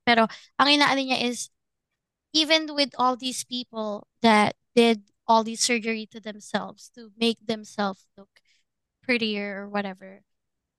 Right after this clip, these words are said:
they were still not happy with the way of their life, with the way of their life, right? So parang, um, this book talks about how yung self-image plays an important role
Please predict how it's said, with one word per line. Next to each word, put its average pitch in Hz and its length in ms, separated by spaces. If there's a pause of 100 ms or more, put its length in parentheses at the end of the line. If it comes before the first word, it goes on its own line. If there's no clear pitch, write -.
they 247 180
were 262 140
still 233 380
not 214 220
happy 202 520 (680)
with 208 240
the 208 100
way 196 400 (800)
of 214 220
their 196 180
life, - 460
with 214 100
the 214 100
way 196 140
of 196 120
their - 160
life, 220 240
right? 208 180 (220)
So 262 140
parang, 254 420 (440)
um, 220 440 (100)
this 277 240
book 240 320
talks 208 340
about 202 640
how 202 440 (640)
yung 220 500 (520)
self-image 226 1120 (240)
plays 226 480 (220)
an 226 140
important 226 720
role 202 380